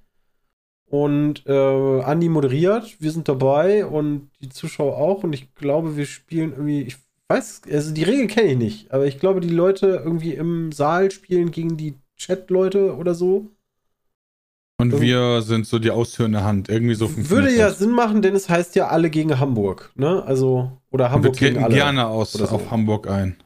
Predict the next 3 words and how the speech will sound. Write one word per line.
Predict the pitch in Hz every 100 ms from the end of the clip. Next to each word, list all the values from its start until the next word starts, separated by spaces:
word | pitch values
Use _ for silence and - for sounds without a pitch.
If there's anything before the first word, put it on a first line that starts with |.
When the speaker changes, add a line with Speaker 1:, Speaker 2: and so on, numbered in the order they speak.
| _ _ _ _ _ _ _ _ _ 113
Speaker 1:
Ja, | 98 98 - - _ _ _
für | - 147 120
Hamburg. | 110 101 87